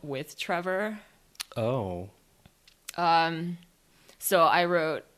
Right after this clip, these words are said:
Speaker 1: a script. I don't remember what it was about or if it was good or if it was dumb. <laughs> It was probably dumb.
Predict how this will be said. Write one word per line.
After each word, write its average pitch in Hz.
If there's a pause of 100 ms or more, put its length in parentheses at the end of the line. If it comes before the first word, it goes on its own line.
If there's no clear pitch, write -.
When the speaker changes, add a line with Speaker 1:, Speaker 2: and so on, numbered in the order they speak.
(120)
Speaker 1:
a 185
script. 160
I 185
don't 160 (400)
remember 151 (120)
what 151
it 85
was 139
about - (920)
or 143
if -
it 113
was -
good - (480)
or 160
if -
it 143
was -
dumb. -
<laughs> - (460)
It -
was 147
probably 135
dumb. 131